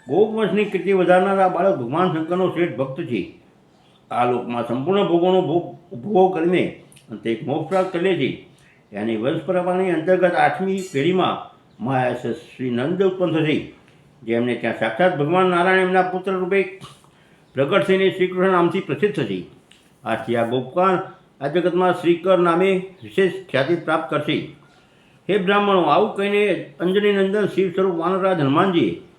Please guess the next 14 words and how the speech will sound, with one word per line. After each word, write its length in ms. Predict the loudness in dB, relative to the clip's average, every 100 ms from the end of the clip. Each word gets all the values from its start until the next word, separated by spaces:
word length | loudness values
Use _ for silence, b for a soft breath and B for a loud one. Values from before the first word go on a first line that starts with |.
| _
સમસ્ત 300 | -6 -4 -4
રાજાઓને 420 | -4 -2 0 0 -2
તથા 200 | -2 -2
મહારાજ 400 | 0 2 0 0
ચંદ્રસેનને 520 | 2 2 2 2 2
પણ 320 | 2 0 -2 -8 -20 -20 _ _ _ b b b b b -14
કૃપા 220 | -2 0
દ્રષ્ટિથી 460 | 2 2 2 2
જોયા. 440 | 2 4 2 2 -4
તદંતર 460 | -6 -4 -4 -4 -4
એ 60 |
બુદ્ધિમાન 560 | -4 -6 -2 0 2 2
ગોપ 180 | 0 -2
બાળક 300 | 2 2